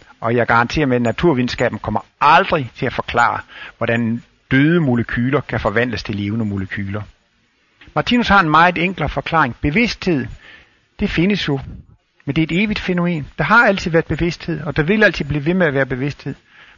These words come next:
Martinus har ikke noget forklaringsproblem. Det har naturvidenskaben. De kan ikke forklare, hvordan bevidsthed er kommet til, for de ser det som en skabt ting. Men ser man det som en evig ting, der er ikke noget forklaringsproblem.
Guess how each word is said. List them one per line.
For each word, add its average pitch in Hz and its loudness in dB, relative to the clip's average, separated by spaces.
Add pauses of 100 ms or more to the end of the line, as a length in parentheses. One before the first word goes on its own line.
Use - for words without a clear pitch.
Martinus 185 0
har 170 4
ikke 180 -2
noget 180 0
forklaringsproblem. 139 -2 (800)
Det 208 2
har 214 6
naturvidenskaben. 120 -2
De 196 -2
kan 190 0
ikke 190 -2
forklare, 135 2
hvordan 123 -2
bevidsthed 117 -6 (360)
er 110 -6
kommet 113 0
til, 113 -2
for - -14
de 151 -4
ser 185 2
det 117 -2
som 123 -2
en 110 -2
skabt - 0
ting. 117 -8 (440)
Men 110 -6
ser 196 2
man 165 2
det 123 -2
som 127 -2
en 113 -2
evig 156 -2
ting, 131 -8
der 143 2
er 117 2
ikke 170 0
noget 214 2
forklaringsproblem. 135 0